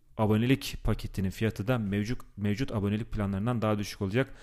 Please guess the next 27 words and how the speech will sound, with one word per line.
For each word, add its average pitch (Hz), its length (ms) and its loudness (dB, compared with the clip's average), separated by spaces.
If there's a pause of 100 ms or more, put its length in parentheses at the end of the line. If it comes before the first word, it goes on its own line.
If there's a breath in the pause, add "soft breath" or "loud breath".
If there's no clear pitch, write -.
(260 loud breath)
Söylediğimiz 135 500 4
gibi 135 200 0
geçtiğimiz 117 380 0
aylarda 107 420 2
Türkiye'de 101 520 0
de 101 60 0
yapılan 98 420 -2
testlerde 101 760 -2
fiyat 117 380 -4
yedi 104 280 0
lira 98 180 2
doksan 101 360 0
dokuz 98 200 -2
kuruştu. 123 480 -2 (340 loud breath)
Yani 101 240 0
o 107 140 -2
zaman 104 320 0
var 104 140 2
olan 120 260 0
temel 104 300 -2
planın 113 360 -2
neredeyse 107 540 0 (360 loud breath)
yarısı 110 320 2
kadar 98 320 -4
bir 135 60 0
fiyat 120 400 0
vardı. 110 340 6